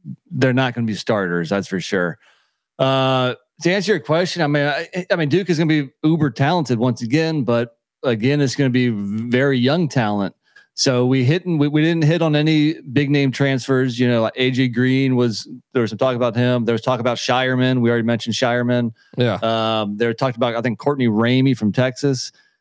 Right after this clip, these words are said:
Speaker 1: Uh,
Speaker 2: That
Speaker 1: they,
Speaker 2: still
Speaker 1: they didn't
Speaker 2: can. That still can. He,
Speaker 1: Still,
Speaker 2: he announced
Speaker 1: yes.
Speaker 2: he's coming back. He's still in the portal.
Speaker 1: But Duke just had another recruit reclassify. He was, he was gonna come in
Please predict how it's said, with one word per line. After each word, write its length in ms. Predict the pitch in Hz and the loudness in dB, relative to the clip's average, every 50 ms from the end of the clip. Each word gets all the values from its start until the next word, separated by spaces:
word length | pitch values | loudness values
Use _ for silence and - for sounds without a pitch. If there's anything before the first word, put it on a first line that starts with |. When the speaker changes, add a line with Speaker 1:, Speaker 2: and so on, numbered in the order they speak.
| _ _ | _ _
Speaker 1:
Uh, 380 | - 110 113 113 113 113 110 104 - _ _ - - - - | -2 0 0 0 0 0 0 -2 -4 _ _ -20 -18 -6 -2
Speaker 2:
That 180 | 123 175 196 | 0 0 0
Speaker 1:
they, 40 | 233 | 0
Speaker 2:
still 300 | 220 220 226 285 269 269 | -2 0 2 2 2 2
Speaker 1:
they 80 | - 196 | 2 2
didn't 100 | 233 262 | 2 2
Speaker 2:
can. 280 | 269 196 123 101 92 - | 0 -2 -4 -6 -2 -2
That 160 | 156 185 - | -2 0 0
still 240 | - - 277 247 - | 0 0 0 0 2
can. 220 | - 277 262 202 | 0 -2 -2 -2
He, 160 | 156 139 175 | -2 0 0
Speaker 1:
Still, 180 | 202 208 202 202 | 0 2 2 2
Speaker 2:
he 80 | 233 | 0
announced 360 | 226 202 190 202 240 285 170 190 | 0 0 0 0 0 2 2 2
Speaker 1:
yes. 120 | 180 - | 0 0
Speaker 2:
he's 80 | - - | 0 0
coming 280 | 240 262 262 247 240 | 0 2 0 0 0
back. 380 | 208 233 240 220 185 151 - - - - _ _ | 0 0 0 0 -2 -4 -6 -12 -20 -20 _ _
He's 220 | - 185 175 156 | -2 0 0 0
still 260 | - - 233 233 233 | 0 2 2 0 2
in 200 | - 214 226 220 | 0 -2 -2 0
the 100 | 208 185 | 0 -2
portal. 540 | 156 - - - 262 262 214 147 92 - - _ _ _ _ _ _ _ _ | -2 0 0 2 2 2 0 -2 -6 -10 -14 _ _ _ _ _ _ _ _
Speaker 1:
But 220 | 143 151 147 127 104 | 0 0 0 0 0
Duke 200 | 135 175 190 160 | 0 0 0 0
just 200 | 185 185 - - | 0 -2 0 0
had 180 | 170 170 156 | -2 0 0
another 540 | 147 135 127 127 135 143 151 143 151 147 139 | 0 0 0 0 0 0 0 0 0 0 0
recruit 640 | 127 127 117 - - - 135 143 151 147 135 131 - | 0 -2 -2 -4 -6 -2 0 0 0 0 0 -2 -2
reclassify. 1120 | 117 120 131 135 120 - - 131 127 135 131 120 - 110 92 - - 117 104 98 95 92 92 | -2 0 0 0 -2 -2 -4 -2 -2 -2 -2 -4 -6 -8 -10 -6 -4 -2 -2 0 -2 -2 -2
He 80 | 110 | -2
was, 160 | 113 117 117 | 0 0 0
he 200 | 110 120 110 139 | 0 0 0 0
was 100 | 147 135 | 0 0
gonna 160 | 123 147 135 117 | 0 -2 -2 0
come 260 | - 143 139 131 131 | 0 -2 0 2 0
in 400 | 131 131 131 120 117 107 95 | 2 2 0 0 -2 -2 -4